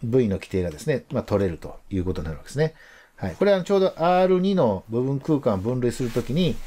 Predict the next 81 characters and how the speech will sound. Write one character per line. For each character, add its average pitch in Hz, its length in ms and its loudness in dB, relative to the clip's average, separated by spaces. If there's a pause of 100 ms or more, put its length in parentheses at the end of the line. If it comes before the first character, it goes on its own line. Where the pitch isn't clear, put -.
(340)
ま 143 100 2
あ、 131 60 4
ゼ 165 200 2
ロ 151 120 4 (420)
だ 143 140 0
け 185 100 2
で 170 100 0
な 131 140 2
い 110 80 0
と 92 120 -4
し - 60 -12
て、 110 140 -4
ゼ 143 120 2
ロ 127 80 2
全 131 240 -2
体 131 160 0
で 123 80 -4
な 127 140 2
い 110 80 0
と 92 100 -2
す - 160 -8
る 110 140 -2
と、 - 240 0
結 139 240 -6
局 131 200 -4
直 123 140 -2
線 131 400 -2
一 139 100 -6
個 113 200 2
だ 101 100 0
け 104 100 -2
の 98 140 -4 (540)
直 98 100 -2
線 117 240 2
だ-、 117 100 2
で 120 160 -2
し - 80 -6
た 104 60 0
よ 101 60 2
ね 117 60 0
っ 120 40 -6
て 92 100 -2
い 82 160 -2
う 78 80 -8 (460)
分 117 160 2
類 107 120 4
あ 101 40 4
り 101 60 2
ま 92 60 0
し - 60 -8
た。 95 120 -4
あ 151 60 4
れ 170 80 2
と 165 160 2
同 139 140 2
じ 113 220 -2
論 92 200 -2
法 78 140 -12
で - 80 -18
す - 80 -14
ね。 156 160 -4 (440)
は 208 180 -4
い。 - 140 -8
ま 160 140 2
あ、 - 20 6
あ - 40 6
あ 160 60 6
い 156 60 4
う 151 40 -2
感 151 260 0
じ 147 100 -4
で、 175 300 2
え 113 80 0
っ - 20 -2 (360)
と、 - 80 -8
規 - 160 -12
定 117 200 4
の 160 120 2
存 107 240 0
在 95 160 0
を 110 80 -4